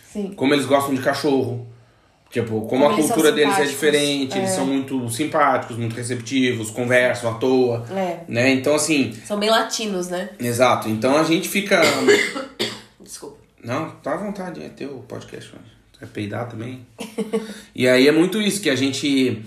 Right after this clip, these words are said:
Speaker 2: é... quando tá a-, acendendo as luzes na nossa cabeça, a gente começa a perder o medo, né? E, aliás, eu, você que gosta de Google Maps, posso dar uma, uma dica?
Speaker 1: Pode.
Speaker 2: Tá aí sem fazer nada. Eu fiquei surpreso, de verdade. É uma surpresa negativa, mas é verdade. Bota no Google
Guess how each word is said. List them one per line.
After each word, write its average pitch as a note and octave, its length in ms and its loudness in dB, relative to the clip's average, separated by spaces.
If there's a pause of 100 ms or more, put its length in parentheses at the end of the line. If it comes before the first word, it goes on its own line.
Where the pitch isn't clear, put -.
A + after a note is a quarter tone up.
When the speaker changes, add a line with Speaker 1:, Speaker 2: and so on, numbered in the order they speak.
(260)
Speaker 2:
é... G2+ 960 -4 (200)
quando C#3+ 340 2
tá A2+ 540 0 (420)
a-, G#2+ 160 -6 (120)
acendendo A2 460 -2
as G#2+ 100 -4
luzes G#2+ 380 -4
na A2 80 -4
nossa G2+ 220 -6
cabeça, A#2 420 -4
a - 20 -4
gente D3 180 -6
começa C3+ 380 -2
a - 20 -6
perder D#3+ 300 0
o G3+ 60 0
medo, F#3 300 -4 (580)
né? G#2 300 -8
E, A2 640 0 (420)
aliás, E3 340 4
eu, A3+ 120 2
você G3+ 240 -2
que G#3+ 100 -8
gosta F#3+ 240 2
de E3 80 -6
Google D#3 220 4
Maps, E3 300 -2
posso G#3+ 400 -6
dar C3+ 140 -12
uma, C3 240 -6
uma A#2+ 160 -12
dica? A3+ 240 -10 (400)
Speaker 1:
Pode. - 340 -16 (540)
Speaker 2:
Tá F#3+ 100 2
aí A3 160 4
sem G#3+ 140 -4
fazer G#3 280 0
nada. E3 400 2
Eu E3+ 140 8
fiquei G#3 180 0
surpreso, D#3+ 480 0
de C3 60 -4
verdade. C3+ 420 2
É C3 40 -2
uma A2 120 -4
surpresa A2+ 340 -6
negativa, D#3+ 420 -4
mas A2+ 120 -2
é A2+ 80 -2
verdade. C3 380 -2
Bota F3+ 440 2
no A#3 160 0
Google E3+ 600 4